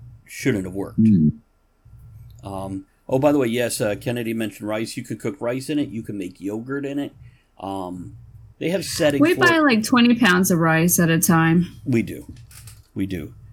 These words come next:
Speaker 1: And then we won't eat it for three months, and then a month later, we're out of it.
Speaker 3: Oh,
Speaker 1: And we're
Speaker 3: God.
Speaker 1: like, "What the fuck just happened?" <coughs>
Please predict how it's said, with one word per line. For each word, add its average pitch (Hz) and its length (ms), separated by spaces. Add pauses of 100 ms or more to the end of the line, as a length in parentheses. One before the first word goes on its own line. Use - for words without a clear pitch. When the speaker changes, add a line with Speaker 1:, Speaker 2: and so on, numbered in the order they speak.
Speaker 1:
And 110 160
then 113 140
we 120 100
won't 120 220
eat 214 140
it 143 100
for 156 100
three 147 220
months, 139 400
and 127 260
then 127 120
a 120 40
month 120 280
later, 117 360 (800)
we're 117 160
out 104 200
of 90 60
it. 80 200
Speaker 3:
Oh, 180 60
Speaker 1:
And 180 80
we're - 40 (120)
Speaker 3:
God. 156 60
Speaker 1:
like, - 200
"What - 120
the 139 60
fuck 180 220
just 165 180
happened?" 190 440 (920)
<coughs> - 420